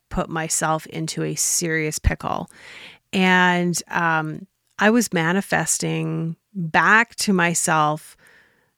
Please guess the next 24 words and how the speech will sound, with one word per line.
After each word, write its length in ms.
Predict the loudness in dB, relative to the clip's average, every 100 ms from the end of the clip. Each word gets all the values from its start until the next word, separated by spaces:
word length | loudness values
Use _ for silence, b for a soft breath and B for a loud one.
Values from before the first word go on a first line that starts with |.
| _ -6
like, 320 | -4 -4 -8 -4
a 100 | -4
lot 800 | -4 -4 0 4 6 4 2 -2
more 920 | -4 -2 -2 0 0 2 0 -2 -6 _ _ -10
debt 600 | -6 -4 -2 -2 -2 -4 -4 _ -16
and 480 | -10 -8 -8 -8 -10
pain, 680 | -10 -2 0 2 2 0 -4 -8 -12
and 460 | -10 -10 -10 -14 -14
it 140 | -10 -4
just 320 | -2 -2 -4
was, 360 | -4 -4 -4
it 180 | -4 -2
got 220 | 2 2
worse 220 | 2 -4 -4
before 300 | -8 -6 -6
it 60 |
got 180 | -4 -6
better. 240 | -6 -10 -6
Let's 160 | -4
just 180 | -4 -4
put 100 | -6
it 80 | -4
that 200 | -6 -4
way. 220 | -6 -8